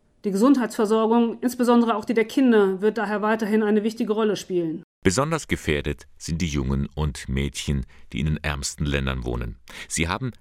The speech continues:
Speaker 2: die geringsten Möglichkeiten, Krisen abzufedern. Die Tagelöhner können nicht in Homeoffice arbeiten,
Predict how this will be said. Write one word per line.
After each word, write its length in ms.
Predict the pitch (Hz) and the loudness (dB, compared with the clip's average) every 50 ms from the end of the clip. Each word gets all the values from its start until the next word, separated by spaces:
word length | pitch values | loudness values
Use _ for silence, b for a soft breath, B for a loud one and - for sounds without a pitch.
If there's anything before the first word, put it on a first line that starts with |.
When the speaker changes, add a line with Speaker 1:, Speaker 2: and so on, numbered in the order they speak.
| _ - - | _ -12 -6
Speaker 2:
die 180 | - 80 73 - | -6 -6 -6 -4
geringsten 560 | - 82 85 82 110 135 131 - - - 90 | -2 0 0 2 0 0 0 -2 -2 0 0
Möglichkeiten, 760 | 87 95 101 - 85 76 - - - 76 69 69 - - 73 | 2 2 0 -2 -4 -6 -6 -4 -4 -4 -4 -4 -4 -6 -8
Krisen 420 | - - - - 85 80 - 92 85 - | -8 -6 -4 -2 -2 -2 -2 -4 -4 -4
abzufedern. 840 | - - - - - - - - - - - 60 - - - - - - - - _ _ B B B B B B B B B B B - | -4 -6 -6 -6 -6 -6 -6 -6 -8 -8 -8 -8 -8 -10 -12 -14 -16 -20 -20 -20 _ _ B B B B B B B B B B B -6
Die 100 | - - | -4 -4
Tagelöhner 600 | - - 110 131 160 160 156 147 147 139 127 117 | -2 -2 -2 -2 0 0 0 0 0 0 -2 -2
können 240 | - - 98 87 82 | 0 0 0 0 0
nicht 200 | 78 - - - | -2 -4 -6 -6
in 140 | 65 62 69 | -4 0 2
Homeoffice 480 | 92 120 127 104 98 - 98 85 - | 2 2 2 2 0 0 -2 -4 -2
arbeiten, 600 | - - 82 85 73 82 80 80 - 80 80 78 | -2 -2 -2 -2 -2 -2 -2 -2 -2 -2 -4 -4